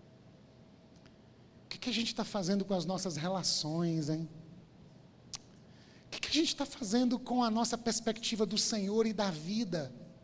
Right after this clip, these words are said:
Jesus em casa é motivo de confraria, de abraços, de afetos, de celebração.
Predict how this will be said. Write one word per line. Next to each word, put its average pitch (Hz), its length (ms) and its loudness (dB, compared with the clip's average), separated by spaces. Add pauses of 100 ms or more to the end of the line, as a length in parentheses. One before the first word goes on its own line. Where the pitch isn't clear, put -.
(1300)
Jesus 247 640 2
em 233 160 2
casa 196 720 -2 (500)
é 247 60 0
motivo 330 540 4
de - 400 0
confraria, 254 1120 4 (360)
de 254 140 4
abraços, 240 960 6 (400)
de 359 100 6
afetos, 285 1040 4 (540)
de 415 300 12
celebração. 370 1300 6